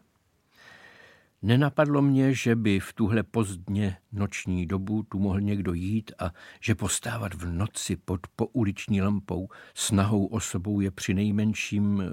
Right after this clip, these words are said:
kompromitující. A vůbec už mě nenapadlo, že ve dvě v noci půjde zrovna Kalábová vyvenčit psa.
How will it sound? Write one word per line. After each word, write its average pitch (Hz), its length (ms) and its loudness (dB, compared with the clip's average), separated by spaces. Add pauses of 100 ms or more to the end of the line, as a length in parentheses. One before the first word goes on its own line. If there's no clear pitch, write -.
(100)
kompromitující. 92 1200 -2 (1080)
A 117 60 4
vůbec 131 560 4
už - 200 0
mě 101 160 4
nenapadlo, 127 560 2
že 98 220 4
ve 101 160 0
dvě 139 320 -2
v 95 120 -4
noci 117 340 2
půjde 113 300 2
zrovna 113 480 0
Kalábová 113 840 0
vyvenčit 101 600 0
psa. - 360 -4